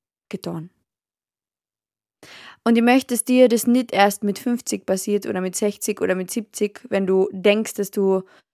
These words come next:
dass dein halbes Leben quasi schon vorbei ist, was es natürlich nicht ist, weil man kann auch mit fünfzig noch einen komplett neuen Weg einschlagen.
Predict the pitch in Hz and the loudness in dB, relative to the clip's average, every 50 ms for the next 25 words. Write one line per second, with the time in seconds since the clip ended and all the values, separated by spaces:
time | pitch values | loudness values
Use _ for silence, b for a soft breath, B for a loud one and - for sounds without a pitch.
0 | _ _ _ - - 214 196 233 226 233 220 208 214 226 214 233 226 220 214 220 | _ _ _ -6 -6 -2 0 2 4 6 6 6 4 4 0 0 -2 -2 0 2
1 | 226 220 208 202 202 196 - 208 202 180 202 190 190 - 190 196 190 185 180 208 | 4 4 4 4 2 -4 -4 -4 -4 -2 -2 0 2 2 2 4 4 2 0 -2
2 | - - - - _ _ _ _ _ _ _ _ _ _ - - 185 175 180 170 | -4 -8 -12 -16 _ _ _ _ _ _ _ _ _ _ -4 -4 -4 -4 -4 -6
3 | 185 185 180 170 180 180 180 175 - 190 185 - - 208 - - - 180 175 180 | -8 -8 -6 -6 -6 -8 -8 -6 -6 -6 -6 -4 -6 -6 -6 -8 -10 -10 -10 -10
4 | 180 - _ _ - 240 247 233 254 226 214 214 - - 196 208 - - B B | -14 -16 _ _ 0 0 2 4 4 4 4 4 4 4 2 2 0 -6 B B
5 | B B - 202 175 - - 370 415 427 - - 254 214 202 208 208 190 208 208 | B B -8 -8 0 4 4 4 4 4 -2 -6 -6 -4 -2 -2 -2 -2 -2 -4
6 | 202 208 196 202 202 196 196 196 190 185 185 185 185 190 190 - - 196 190 180 | -4 -4 -2 -2 -2 -2 -2 -2 -2 -2 -2 -2 -2 -2 -2 -2 -4 -6 -6 -6
7 | - 196 185 185 185 208 233 | -4 -2 -2 -2 -2 -4 -6